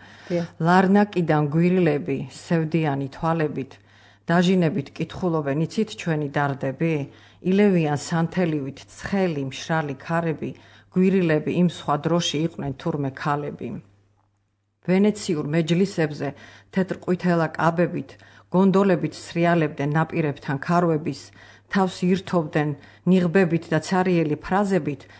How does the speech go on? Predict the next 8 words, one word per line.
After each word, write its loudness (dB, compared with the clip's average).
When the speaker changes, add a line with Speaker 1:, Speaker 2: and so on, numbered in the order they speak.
Speaker 2:
პალაცოებს 0
თურმე -2
რთავდნენ -2
ფარჩის -4
გრძელი 0
ფარდებით, -2
მარმარილოს 4
კიბეებზე 2